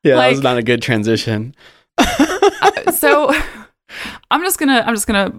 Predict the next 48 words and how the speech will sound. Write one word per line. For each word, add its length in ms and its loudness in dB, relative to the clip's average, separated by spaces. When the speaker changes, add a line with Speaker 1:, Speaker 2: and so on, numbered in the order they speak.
Speaker 2:
plow 240 0
ahead. 80 0
Speaker 1:
Just 180 2
roll 140 6
with 100 0
it. 200 -2
Let's 120 0
go. 180 4
Speaker 2:
Um, 160 -2
yeah. 300 2
So 320 2
apparently 480 0
Drew 200 -2
Bre-, 280 -4
Brees 460 -2
and 180 -4
Jeb 240 -2
Bush, 380 -4
uh, 80 -6
who 140 -8
the 240 -6
former 280 -6
governor 340 -6
of 220 -8
Florida, 300 -6
if 220 -8
you 120 -8
are 260 -6
unaware 420 -4
of 120 -6
who 100 -2
the 80 -6
Bushes 300 -8
are, 220 -4
um, 380 0
and 200 0
N 120 -2
F 80 -4
L 80 2
quarterback 480 -2
Drew 140 -8
Brees, 380 -10
who 60 -8
is 140 -10
now 80 -8
retired. 380 -8
So 560 0
they 420 2